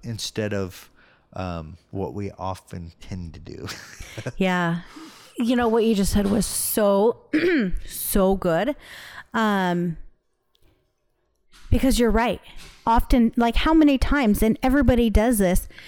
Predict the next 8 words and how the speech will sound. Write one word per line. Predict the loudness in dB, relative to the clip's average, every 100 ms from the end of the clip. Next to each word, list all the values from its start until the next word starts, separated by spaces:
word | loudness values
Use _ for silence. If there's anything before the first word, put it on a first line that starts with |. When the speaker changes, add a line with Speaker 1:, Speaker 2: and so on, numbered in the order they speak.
| -20 -20 -2
Speaker 2:
you're | 2 4
in | 4
a |
situation | 2 2 0 2 2 0 0 -4 -4 -10 -12 -20 _ _ -20 -20 -12 0
and | 2 4 4
somebody | 4 4 6 4 4
does | 2 2
something | 0 -4 -4 -8